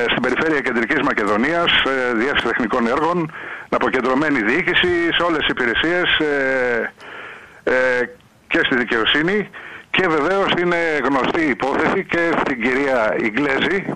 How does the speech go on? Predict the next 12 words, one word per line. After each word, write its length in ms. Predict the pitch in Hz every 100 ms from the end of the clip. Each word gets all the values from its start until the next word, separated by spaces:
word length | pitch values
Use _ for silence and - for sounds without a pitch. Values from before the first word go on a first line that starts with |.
| -
βουλευτή 340 | 127 117 147
του 120 | - 113
σύριζα 300 | 160 127 120 107
Χαλκιδικής, 560 | 107 95 101 95 143 - - - - - -
η 100 | 135
οποία 180 | 135 165 170
είναι 160 | 160 143
πρόεδρος 400 | 156 156 147 135 120
της 100 | - 123
Μόνιμης 320 | 165 175 156 151
Επιτροπής 520 | - 127 127 151 143 - - - - - - - - -
της 120 | -